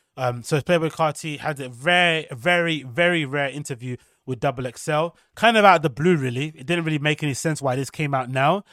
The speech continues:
I'm guessing maybe because he's kind of ramping up for the new album, which he kind of mentions.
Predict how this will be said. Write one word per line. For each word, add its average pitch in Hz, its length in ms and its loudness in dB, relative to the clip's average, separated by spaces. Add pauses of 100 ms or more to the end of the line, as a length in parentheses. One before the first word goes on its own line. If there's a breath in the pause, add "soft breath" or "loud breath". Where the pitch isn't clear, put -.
(220 loud breath)
I'm 147 140 -2
guessing 165 280 0
maybe 151 200 0
because 139 220 -2
he's 135 120 -6
kind 156 400 -2
of 139 80 -2
ramping 147 320 -2
up 147 100 -4
for - 100 -12
the 131 100 -6
new 139 160 -8
album, 147 280 0
which 139 140 -4
he 131 60 -8
kind 139 280 -6
of 131 80 -6
mentions. 143 520 -8